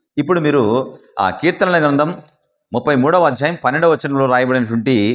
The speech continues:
ఈ సందర్భాన్ని మనం చదువుకొని మనం ముగించుకుందామండి. కీర్తనల గ్రంథం ముప్పై మూడవ అధ్యాయం పన్నెండవ వచనం, పన్నెండవ వచనం చూద్దామండి. "యెహోవా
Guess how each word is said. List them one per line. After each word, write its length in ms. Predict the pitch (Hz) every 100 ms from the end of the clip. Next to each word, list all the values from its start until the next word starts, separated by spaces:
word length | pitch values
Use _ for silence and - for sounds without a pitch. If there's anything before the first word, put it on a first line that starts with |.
| - - -
ఈ 60 | 92
సందర్భాన్ని 840 | 110 127 139 131 131 131 117 95 -
మనం 140 | 104
చదువుకొని 460 | - 117 135 135 160
మనం 200 | 139 110
ముగించుకుందామండి. 760 | 110 117 - 107 98 90 71 _ _ _ _ _ _ _ -
కీర్తనల 320 | 135 139 135
గ్రంథం 300 | 117 110 135
ముప్పై 580 | 143 - 120 113 101 - _ _ -
మూడవ 280 | 110 139 123
అధ్యాయం 360 | 101 113 151
పన్నెండవ 340 | 151 127 127 117
వచనం, 440 | 101 104 98 69 _ _ _ _ _ _ _ _ _ _ _ _ _ _ _ _ _ _ _ _ _ _ -
పన్నెండవ 320 | 117 135 131
వచనం 560 | 113 113 120 147 120 -
చూద్దామండి. 460 | 117 104 90 76 71 - _ _ _ _ _ _ _ _ _ _ _ _ _ _ _ _ _ _ _ _ _ _ _ _ _ _ -
"యెహోవా 760 | 110 147 156 151 92 107 -